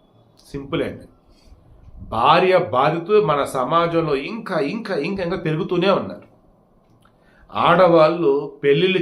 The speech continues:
చేసుకున్నది మొగులిని ఏటీ మిషన్లో వాడుకోవటానికి, అలా కొంతమంది ఉన్నారు. ఇంకొంతమంది పేరుకే భర్త, but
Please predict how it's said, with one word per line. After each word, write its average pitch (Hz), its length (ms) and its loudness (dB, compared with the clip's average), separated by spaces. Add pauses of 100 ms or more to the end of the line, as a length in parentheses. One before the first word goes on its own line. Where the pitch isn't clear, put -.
చేసుకున్నది 151 640 -4 (520)
మొగులిని 147 520 0
ఏటీ 170 140 -2
మిషన్లో 151 360 -2
వాడుకోవటానికి, 120 720 -4 (260)
అలా 139 120 0
కొంతమంది 135 560 -6
ఉన్నారు. 127 300 -8 (760)
ఇంకొంతమంది 175 760 2 (1160)
పేరుకే 190 380 4 (100)
భర్త, 143 260 -4 (360)
but 156 240 0